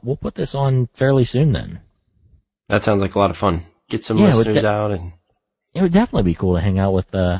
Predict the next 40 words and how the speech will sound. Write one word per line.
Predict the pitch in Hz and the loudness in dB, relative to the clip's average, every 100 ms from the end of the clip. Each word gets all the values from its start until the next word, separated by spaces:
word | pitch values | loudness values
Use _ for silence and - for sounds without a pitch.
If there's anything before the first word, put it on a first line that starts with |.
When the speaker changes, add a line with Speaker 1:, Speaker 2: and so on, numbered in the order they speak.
| - | -6
Speaker 1:
hang | 120 110 | -2 0
out | 101 | 0
with | 104 | -2
the | 95 | 0
listeners, | 104 - 101 98 | -2 0 -2 -2
shoot | - 104 92 | -2 -2 0
with | 104 | 0
them | 104 | 0
a | 95 | 0
bit, | 95 101 - | 2 2 0
get | - 98 | -6 -6
some | 98 | -2
local | 92 95 - 95 | 0 0 0 0
models | 87 95 95 92 | 2 0 0 0
in, | 92 90 98 | 0 0 -2
and, | 90 80 82 _ | -4 -4 -8 _
you | 113 | -4
know, | 95 | -2
we'll | 98 | -4
show | 95 - 101 | -4 0 2
you | 98 98 | 2 2
the | 90 90 90 - | 2 0 0 -2
Three | - 113 | 0 4
Mile | 107 104 92 | 4 4 2
Island | 92 101 107 | 2 2 2
dis-, | 98 92 | 0 -2
near | 117 113 110 | -2 0 0
disaster | 101 101 95 98 - 104 98 | 0 0 0 0 -2 -2 -2
from | 110 | -2
the | 95 | -2
Speaker 2:
<laughs> | - 101 | -2 -2
Speaker 1:
seventies | 95 95 95 92 110 123 | 0 2 0 0 -2 -2
and | - | -2
Speaker 2:
Right. | - 80 135 - - - - - _ - - - - - | -4 -4 -12 -18 -20 -20 -20 -20 _ -20 -20 -20 -20 -10
Speaker 1:
all | 127 113 | -4 -4
the, | - | -2
all | 131 139 | 2 4
the | 131 | 4
wonderful, | 120 123 120 - 110 98 | 4 2 0 0 -2 0
uh, | 95 87 | 0 -2